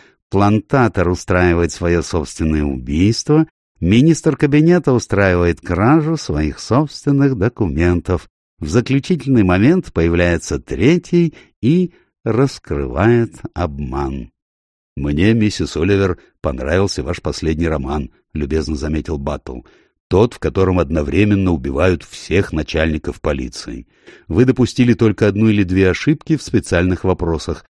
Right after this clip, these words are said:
но я знаю, что вы любите точность, и поэтому я... Вообще-то, мне наплевать на точность. Кто теперь точен? Никто. Если репортер напишет, что двадцатидвухлетняя красотка покончила с собой,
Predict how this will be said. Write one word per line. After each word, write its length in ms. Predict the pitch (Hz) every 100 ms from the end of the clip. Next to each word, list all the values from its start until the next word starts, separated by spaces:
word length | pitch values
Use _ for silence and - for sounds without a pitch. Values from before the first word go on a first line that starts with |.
| _
но 160 | 82 87
я 140 | 82
знаю, 320 | 69 73 95 82
что 200 | - 73
вы 80 |
любите 380 | 80 80 82 78
точность, 760 | 71 80 101 - 151 151 - - _ _
и 120 | 98
поэтому 760 | 98 85 95 127 - 123 120 110
я... 440 | 73 95 123 135 - _ _ -
Вообще-то, 840 | 92 113 - - 196 180 87 67 _ _
мне 220 | 90 113 156
наплевать 480 | 151 135 98 90 85
на 100 | 80
точность. 560 | 80 - 71 - _ -
Кто 180 | - 202
теперь 280 | - 180
точен? 460 | 151 87 - 64 62 _ -
Никто. 480 | 87 - 113 131 - _ _ _
Если 320 | - 127 - 131
репортер 500 | 127 131 127 156 131
напишет, 540 | 117 113 143 - -
что 220 | - 107
двадцатидвухлетняя 1160 | 95 113 117 131 147 123 127 123 135 123 120 117
красотка 600 | 117 117 - 113 - 87
покончила 600 | 92 - 107 90 92 85
с 60 |
собой, 520 | - 92 85 104 95